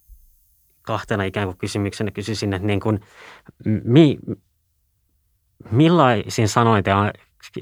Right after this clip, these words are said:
tavallaan niin kuin tarjoaisitte toivoa näille niin kuin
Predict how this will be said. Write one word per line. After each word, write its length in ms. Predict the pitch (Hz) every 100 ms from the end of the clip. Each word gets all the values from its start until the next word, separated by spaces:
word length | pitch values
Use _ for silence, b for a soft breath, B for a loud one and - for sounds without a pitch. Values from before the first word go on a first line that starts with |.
| 95 - -
tavallaan 440 | 107 101 101 98
niin 180 | 98 95
kuin 240 | 104 98 - _ _
tarjoaisitte 480 | 117 117 110 - - -
toivoa 520 | 127 120 92 87 90 - _ _ _ _ _ _ _ _ _ 98 - _ _ _ _ _
näille 380 | 98 98 95 98
niin 160 | 92 92
kuin 220 | 101